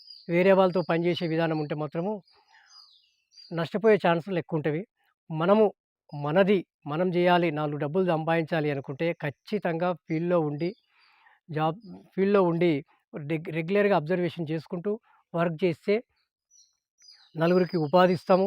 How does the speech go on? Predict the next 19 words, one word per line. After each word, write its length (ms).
మనకు 300
సెమ్-, 280
ఎంప్లాయ్‌మెంట్ 540
ఉంటది, 300
మంచి 280
ఈల్డ్ 220
తీసుకోగలుగుతాం. 600
ఉంటుంటాం. 400
YouTube-లో 500
చూసి, 360
పేపర్‌లో 460
చూసి, 320
అంటే 220
వాస్తవానికి 520
నేను 180
ఇన్స్పైర్ 300
అయింది 220
దానివల్లే. 480
కానీ 300